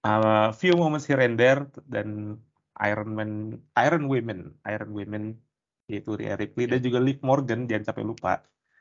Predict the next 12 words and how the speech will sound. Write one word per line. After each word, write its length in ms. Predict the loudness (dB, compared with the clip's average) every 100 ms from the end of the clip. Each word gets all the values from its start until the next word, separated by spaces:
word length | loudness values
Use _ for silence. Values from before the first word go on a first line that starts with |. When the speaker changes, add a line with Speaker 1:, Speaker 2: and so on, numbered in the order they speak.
| _ _ _
Speaker 1:
Itu 380 | -12 -6 -4 -2
sampai 340 | -4 -4 -8 -8 0
dari 320 | 0 0 -4
per-, 240 | -8 -14 _
nomor 160 | -6 -2
satu 160 | -2 -4
sampai 240 | -4 -6 -6
nomor 300 | -4 -4 0
dua 160 | 0
sampai 220 | 0 -4 -6
nomor 240 | -6 -6 -2
terakhir 480 | -2 0 2 2